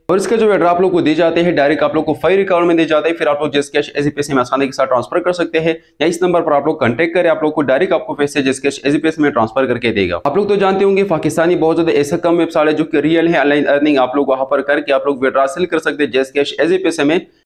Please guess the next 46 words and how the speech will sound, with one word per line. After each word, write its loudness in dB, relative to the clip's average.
लेकिन 2
अगर 2
आप 2
ज्यादा 2
पैसे 0
कमाना 2
चाहते 0
हैं, 2
इंटरनेशनल 0
वर्क 2
करना 2
चाहते 0
हैं, 2
जिसमें 0
आप -2
लोग 0
को 0
विड्रॉ 2
डायरेक्ट 0
जस्ट -2
कैश -4
ऐसे 2
पैसे -4
में 0
तो -2
नहीं 2
दी 0
जाती, 0
आप 0
लोगों 2
ने 2
डिफरेंट 0
वॉलेट 2
को 0
यूज 0
करने। 2
अभी 0
इस -2
वेबसाइट 0
में 2
आप -2
लोग -2
या 4
फिर 0
Payeer 0
अकाउंट 0